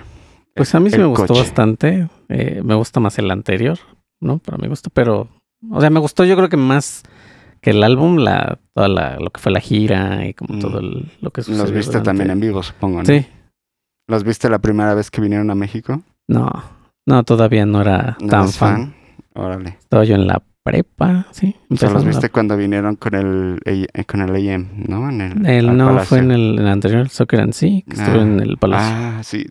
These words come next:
Speaker 2: ya esa, esa fecha no, no fui.
Speaker 1: <laughs>
Speaker 2: Pero sí fui al de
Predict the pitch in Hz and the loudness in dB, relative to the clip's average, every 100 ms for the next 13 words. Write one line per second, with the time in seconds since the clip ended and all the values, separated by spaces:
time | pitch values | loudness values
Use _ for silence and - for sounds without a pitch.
0 | - 120 110 - 123 110 113 - 113 120 | -6 -2 -2 0 0 0 -2 -4 -4 -4
1 | 107 - 110 104 98 98 120 147 107 98 | -4 -4 -2 -2 -2 -6 -10 -8 -6 -4
2 | - 127 135 - - - - - 98 - | 0 2 2 -2 -18 -20 -20 -10 -8 -8
3 | 104 110 101 101 | -4 -2 0 -2